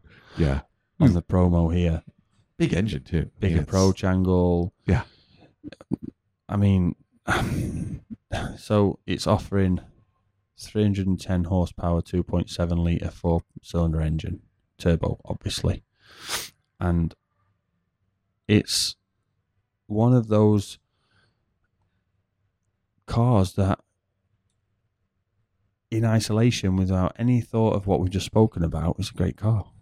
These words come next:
Speaker 1: Yeah.
Speaker 2: You know,
Speaker 1: It's,
Speaker 2: fantastic
Speaker 1: at, at,
Speaker 2: car.
Speaker 1: at the heart of it, they're saying it's still a Z R two.
Speaker 2: Yeah.
Speaker 1: But that's,
Speaker 2: I mean,
Speaker 1: uh,
Speaker 2: if you,
Speaker 1: that's
Speaker 2: if,
Speaker 1: not a bad
Speaker 2: and
Speaker 1: thing.
Speaker 2: that's a two, that's a three hundred horsepower out of a two point seven. It's not enough for me, really. But the, the torque figures will,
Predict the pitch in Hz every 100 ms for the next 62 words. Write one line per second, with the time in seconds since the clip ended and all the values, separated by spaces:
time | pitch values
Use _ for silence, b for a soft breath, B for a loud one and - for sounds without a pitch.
0 | _ - 127 104 _ _ _ _ - _
1 | _ 90 92 101 _ 98 - - - 117
2 | 92 90 87 110 107 107 104 101 90 85
3 | 92 87 85 - - 95 87 82 85 80
4 | 76 - 80 73 101 _ b b b b
5 | _ _ - 113 113 113 - _ _ -
6 | 82 - _ _ _ _ _ - 92 -
7 | - - - 170 175 170 180 175 143 95
8 | 80 76 127 196 85 104 131 127 131 -
9 | 147 127 120 131 - 143 131 113 104 -
10 | 87 85 76 85 - 87 - 85 - 80
11 | - 76 - 117 92 - - 95 85 -
12 | - - - - - - - - - -
13 | 87 - 95 98 90 - 98 - 101 92
14 | - 90 82 85 82 82